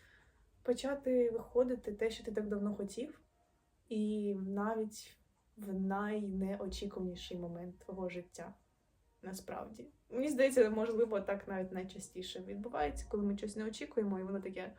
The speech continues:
«А ви не чекали? А я тут. Будь ласка».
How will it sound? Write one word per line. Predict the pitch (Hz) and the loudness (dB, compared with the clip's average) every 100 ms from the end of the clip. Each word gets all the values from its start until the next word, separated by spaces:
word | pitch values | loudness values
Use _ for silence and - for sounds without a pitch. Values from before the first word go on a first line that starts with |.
| - - - - - - _ _ _ _ - - | -20 -20 -20 -20 -20 -20 _ _ _ _ -8 4
«А | 240 | 6
ви | 294 | 6
не | |
чекали? | 311 - 359 453 269 - - _ _ _ _ _ _ _ - | 0 4 8 8 6 -2 -18 _ _ _ _ _ _ _ -4
А | 196 | 4
я | 247 | 4
тут. | 440 359 359 - - _ _ _ _ _ - | 4 2 2 -4 -20 _ _ _ _ _ 0
Будь | 220 370 | 2 6
ласка». | 311 311 - | 6 4 -4